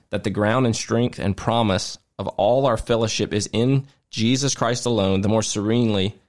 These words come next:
shall we think of our fellowship and pray and hope for it." And so, if, you know,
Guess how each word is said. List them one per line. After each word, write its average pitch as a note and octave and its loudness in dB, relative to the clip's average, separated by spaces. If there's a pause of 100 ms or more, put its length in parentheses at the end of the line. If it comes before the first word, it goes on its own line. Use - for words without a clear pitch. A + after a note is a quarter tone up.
(160)
shall A2+ 0
we G#2 0
think B2 -2
of G#2 0
our F2+ 0
fellowship F#2+ -2 (180)
and F#2+ -4
pray A#2 0 (160)
and F2+ -4
hope A#2 -2
for E2+ -8
it." F2+ -10 (320)
And A2+ 0
so, B2+ 2
if, A2 -2 (260)
you B2 2
know, B2 0